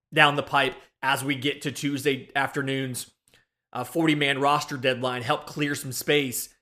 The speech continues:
so that, uh, it's really easy for him to not only make the top thirty, but get a decent spot in the top thirty. The pitcher of the year for the Arizona Fall League pretty much always goes to a starter.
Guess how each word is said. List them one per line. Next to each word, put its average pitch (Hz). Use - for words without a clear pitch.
so 135
that, 127
uh, 123
it's 147
really 151
easy 143
for 135
him 139
to 135
not 139
only 135
make 131
the 131
top 131
thirty, 180
but 143
get 160
a 151
decent 131
spot 123
in 113
the 113
top 107
thirty. 101
The 160
pitcher 233
of 156
the 147
year 135
for 180
the 160
Arizona 156
Fall 147
League 131
pretty 320
much 190
always 147
goes 131
to 127
a 107
starter. 104